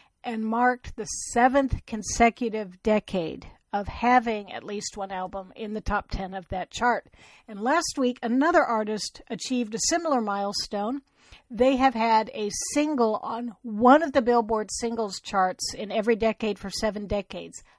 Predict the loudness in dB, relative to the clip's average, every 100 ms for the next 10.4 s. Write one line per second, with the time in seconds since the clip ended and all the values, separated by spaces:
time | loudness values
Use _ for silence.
0 | _ -6 2 4 4 2 4 2 6 6
1 | 6 4 4 2 2 -2 -2 -6 -8 -8
2 | -10 -8 -4 -4 -4 -10 -10 -8 -6 -6
3 | -6 -8 -12 -20 -20 -20 _ -12 -2 0
4 | 0 -2 4 6 6 4 -4 0 4 6
5 | 8 6 6 4 2 4 4 4 2 2
6 | 4 6 6 4 0 -4 -8 -6 -6 -4
7 | -4 -2 0 -2 -2 0 2 2 0 -4
8 | -6 -6 -10 -20 -12 -8 4 6 6 2
9 | 0 0 2 2 2 2 0 0 -8 -4
10 | -4 -2 -2